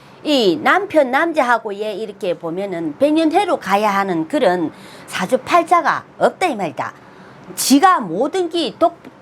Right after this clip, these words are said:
최고 돼야 되고 그러고 막 내 밑에 내 위에 어른도 사람도 없고 내 밑에 어른 사람도 없어요. 이 사람은 그렇다 그런 사람이고 항상 장악을 하고 살아야 되는 사람이라서 그러니까는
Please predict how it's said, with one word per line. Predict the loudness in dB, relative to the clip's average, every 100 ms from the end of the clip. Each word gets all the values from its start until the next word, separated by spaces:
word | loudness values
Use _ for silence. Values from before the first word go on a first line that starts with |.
| -16
최고 | -4 -2 0
돼야 | 2 2 2
되고 | 0 0 0 0 -4 -20 -20 -20 -2
그러고 | 4 4 4 0
막 | 2 0
내 | 0 0 0
밑에 | -2 -2 -2 0
내 | 0 0
위에 | 2
어른도 | 2 2 0 -2 -4
사람도 | -4 -2 0 0 0
없고 | -2 -2
내 | 0 0
밑에 | 0 2 2
어른 | 2 0 -2
사람도 | -4 -4 -2 -4
없어요. | -6 -6 -4 0 0 0 -10
이 | -8
사람은 | -2 0 2 0 -2 -4 -12 -20 -20 -2
그렇다 | 2 4 2
그런 | 2 0 2
사람이고 | -2 0 0 0 0 -2
항상 | 0 2 2 0
장악을 | 0 0 0 0 2
하고 | 2 2 -2
살아야 | -2 -2 -2
되는 | 0 -2 -2
사람이라서 | -4 -2 0 2 0 0 0 2 4 2 0 -6 -20 -20 -14 -14 -14 -16 -14 -14 -14 0
그러니까는 | 4 4 4 4 4 2